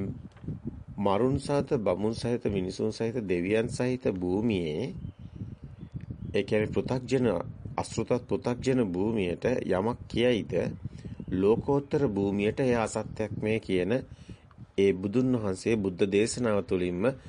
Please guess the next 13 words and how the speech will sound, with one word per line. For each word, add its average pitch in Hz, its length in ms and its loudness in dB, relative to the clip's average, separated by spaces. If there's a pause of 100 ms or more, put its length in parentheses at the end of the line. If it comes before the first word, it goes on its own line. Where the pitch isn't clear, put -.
(180)
මනාකොට 107 640 0
පැහැදිලි 95 460 0
කරන 101 320 -2
කාරණාව. 90 520 -4 (460)
මේක 117 220 2
සගාය 113 400 4
සූත්‍රයේ 143 600 0
ඇත්තටම 147 560 0 (400)
වැදගත්ම 120 600 0
කාරණාව. 69 460 -6 (1200)
ඉතින් 139 220 0
මේ 123 200 6
සූත්‍රයේ 143 800 4